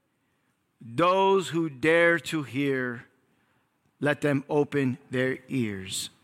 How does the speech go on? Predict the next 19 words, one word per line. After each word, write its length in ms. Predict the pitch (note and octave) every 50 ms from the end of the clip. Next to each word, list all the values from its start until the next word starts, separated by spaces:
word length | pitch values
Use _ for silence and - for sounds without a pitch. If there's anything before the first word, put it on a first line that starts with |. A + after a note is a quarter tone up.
| _ -
to 160 | - - A#2
hear." 440 | G#2 - - A2 G2+ G#2+ G2+ G2 - - _ _ _ _ _ _ _ _ _ _ _ _ _ _ _ _ _ _ _ _ _ _ _ _ _ _ _ _ _ _ _ _ _ _ _ _ _ _ _ _ _ _ _ _ _ _ _ _ _ _ -
You 100 | E3 G#3
know 240 | A#3+ C4 C#4 C#4+ C4+
who 160 | B3+ C#4 C4+
I 220 | C4 B3 A#3+ A#3
envy 440 | A3 A#3 B3+ C4 B3 G#3 B3 B3+ B3
most 600 | A3+ G#3 G#3+ A3+ A#3 A#3+ B3 C4 A#3+ - - -
as 160 | G3+ F#3+ E3
I 100 | G#3+ G#3
get 220 | G3+ F3+ A3+ A3 G#3+
older? 640 | G#3+ G#3 A3 A3+ A#3+ G3+ A#3 A3+ A3+ A#3 A#3+ G3+ - - _ _ _ _ _ _ _ _ _ _ _ _ _ _ _ _ _ _ _ _ _ _ _ _ _ _ _ _ _ _ _ _ _ _ _ _ _ _ _ _ _ _ _ _ _ _ _ _ _ _ _
Children. 500 | - - A#3 G#3 G3 E3 C#3 C#3 B2 G#2+ G#2 _ _ _ _ _ _ _ _ _ _ _ _ _ _ _ _ _ _ _ _ _ _ _ _ _ _ _ _ _ _ _ _ _ _ _ _ _ _ _ _ _ _ _ _ _ _ - -
A 80 | D3
child 760 | - - - F#3+ G#3+ G#3+ G#3+ G#3+ G#3+ A3+ A3+ A3+ A#3 A#3 - - _ _ _ _ _ _ _ _ _ _ _ _ _ _ _ _ _ _ _ _ _ _ _ _ _ _ _
is 200 | - D#3+ D3 C#3+
one 260 | C#3+ F3 G3 G3 G3
I 240 | G3+ F#3+ F3 F3 F3
envy. 580 | G3 F#3 F3 F3 E3+ D#3 B2+ C3 B2 G#2 G2